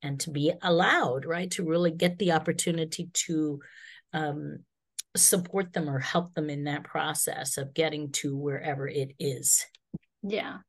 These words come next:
Speaker 2: good, good. Well, um, I'm gonna switch to a fun topic as we wrap up the podcast here and
Speaker 1: Mm-hmm.
Speaker 2: kinda throw you something a little maybe off topic.
Speaker 1: Okay.
Speaker 2: Um, but if you could have a superpower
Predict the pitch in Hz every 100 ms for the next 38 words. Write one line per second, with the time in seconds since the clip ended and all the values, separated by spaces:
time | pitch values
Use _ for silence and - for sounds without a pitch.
0 | - 233 170 - 208 175 - - - -
1 | 262 180 196 - - 247 233 220 202 240
2 | 226 214 202 - 285 269 - 277 254 240
3 | 233 233 226 208 220 208 196 208 202 196
4 | 196 202 202 190 - 185 190 - 185 180
5 | - - 196 190 190 175 185 202 175 -
6 | 196 196 190 185 185 185 180 185 185 185
7 | 170 175 180 - - 185 - 175 - -
8 | - - - 208 196 170 196 185 - 185
9 | - - - _ _ _ _ - 226 233
10 | 240 302 302 339 - 208 202 202 196 196
11 | - - 226 226 208 - - 165 131 196